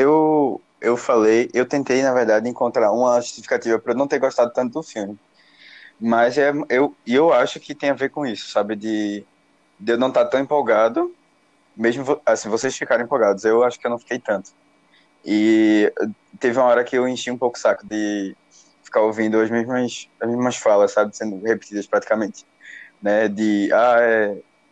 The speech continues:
ah, eu não tô entendendo o que tá acontecendo", sabe? Ou, "Eu tenho um problema de memória", e tal, e, é, bom, foi isso mais ou menos que eu,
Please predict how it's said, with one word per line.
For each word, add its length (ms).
ah, 180
eu 60
não 100
tô 80
entendendo 320
o 40
que 100
tá 80
acontecendo", 640
sabe? 320
Ou, 240
"Eu 120
tenho 140
um 20
problema 240
de 80
memória", 760
e 120
tal, 460
e, 200
é, 140
bom, 240
foi 140
isso 140
mais 140
ou 60
menos 200
que 80
eu, 60